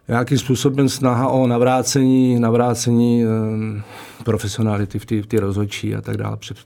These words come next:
pořád se, a neust-, dneska to je taky. A v podstatě tam je to, si myslím, že trošku jedno, kdo je šéfem komise rozhodčích a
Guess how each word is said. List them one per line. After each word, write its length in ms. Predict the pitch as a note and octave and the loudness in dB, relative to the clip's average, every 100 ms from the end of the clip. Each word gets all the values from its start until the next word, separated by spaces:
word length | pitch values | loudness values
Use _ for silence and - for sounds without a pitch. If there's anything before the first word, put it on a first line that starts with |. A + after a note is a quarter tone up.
| _ | _
pořád 340 | - G#2+ G#2 | -6 -2 -2
se, 120 | G2+ G#2+ | -4 -8
a 160 | F#2 | -2
neust-, 380 | A2 A#2 A#2+ - | 0 2 -2 -6
dneska 340 | G2+ G#2 - | -6 -4 -2
to 100 | A2 | 0
je 60 | A2+ | 0
taky. 360 | G#2+ G2+ G#2+ - - - - - - | -2 -6 -12 -14 -20 -20 -20 -20 -16
A 60 | - | -12
v 40 | |
podstatě 340 | G#2 A#2 G#2 | -4 -2 -2
tam 200 | G#2 G#2+ | -2 0
je 80 | G#2+ | 0
to, 220 | G#2 A2 F#2+ - | 0 -2 -4 -10
si 80 | - | -6
myslím, 340 | G#2 F#2+ A2+ G#2+ | -4 -2 0 0
že 100 | G#2 | 0
trošku 300 | G#2 - A#2+ | -2 0 0
jedno, 300 | G2+ G2 G2+ | 2 0 0
kdo 140 | G#2 | 0
je 100 | G#2 | -2
šéfem 320 | - G2+ G#2+ | -4 -6 -6
komise 340 | G2+ G2+ G2+ G#2 | -4 -4 -2 -2
rozhodčích 600 | G2 G2+ - A2 A2 | -4 -8 -12 -14 -12
a 120 | G#2 | -14